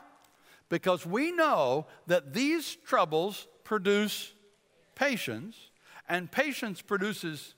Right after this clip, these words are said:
character, and character produces hope. You could actually call that God's assembly line to build hope.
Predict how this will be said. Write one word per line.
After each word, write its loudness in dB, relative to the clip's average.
character, 0
and -4
character 2
produces -4
hope. 0
You 2
could 0
actually -2
call 0
that 0
God's 2
assembly 0
line -2
to 0
build 4
hope. 0